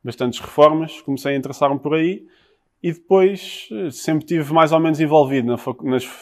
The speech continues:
na, nas várias faculdades em que eu tive, nas duas. Organizei sempre vários eventos políticos, tínhamos clube de cinema, convidava pessoas para irem falar, tínhamos debates,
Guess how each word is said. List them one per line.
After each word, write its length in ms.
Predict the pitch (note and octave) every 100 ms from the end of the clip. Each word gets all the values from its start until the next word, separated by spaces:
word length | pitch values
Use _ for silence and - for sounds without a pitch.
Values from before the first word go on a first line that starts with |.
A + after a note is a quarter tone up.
| -
na, 440 | C3 B2+ B2+ B2+
nas 260 | C3 C#3 A#2+
várias 260 | C3+ C3+ C3
faculdades 480 | C3+ C#3 C3+ C3
em 100 | C3
que 80 | B2
eu 60 | B2+
tive, 260 | C#3+ A#2+ B2
nas 180 | A#2
duas. 440 | C3 C#3 A#2+ B2 - _ _ _ _ _ _ _
Organizei 440 | - B2+ C#3 C3+
sempre 240 | C3+ C#3+ B2+
vários 320 | C#3+ C#3 B2+
eventos 500 | C#3 C3 C#3+ C3 -
políticos, 840 | - C#3 D3+ D3+ D#3+ D3+ - - -
tínhamos 560 | B2+ B2 A#2 - -
clube 260 | _ C3+ A#2+
de 60 |
cinema, 640 | - B2+ C3+ D3 C#3+ C#3+ C#3
convidava 640 | C3+ A#2+ B2+ B2+ A#2 B2
pessoas 380 | A#2 - C3 B2
para 180 | - B2
irem 140 | B2
falar, 380 | A#2+ A#2+ C3 C3+
tínhamos 340 | B2+ B2+ A#2 A#2
debates, 580 | A#2+ C3+ C3+ - -